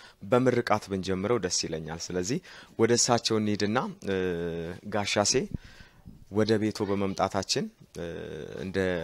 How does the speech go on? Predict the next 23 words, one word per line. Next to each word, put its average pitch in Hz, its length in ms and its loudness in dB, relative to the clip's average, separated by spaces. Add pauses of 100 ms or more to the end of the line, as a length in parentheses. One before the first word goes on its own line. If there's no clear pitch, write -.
(120)
ደቡብ 101 240 2
ሬዲዮና 117 400 4
ቴሌቪዥን 92 440 -4
ድርጅት፣ 85 440 -6 (240)
እ፣ - 120 -6 (100)
በኋላ 90 340 -2
ላይም 98 300 -4
የሲዳማ 90 480 -2
ክልል 87 220 -8
እግር 90 180 -6
ኳስ 92 200 -8
ፌዴሬሽን 92 360 -4
የሚያነሳው 87 460 -4
ነገር 90 220 -2
አለ። 104 160 2 (520)
ደስ 107 300 2
ብሎናል። 107 440 2 (300)
እ፣ 92 120 -4 (140)
ምን 101 180 -4
ተሰማዎት? 110 600 -2 (280)
በምርቃት 95 560 -4
እንጀምር 67 380 -6
እስቲ። - 180 -6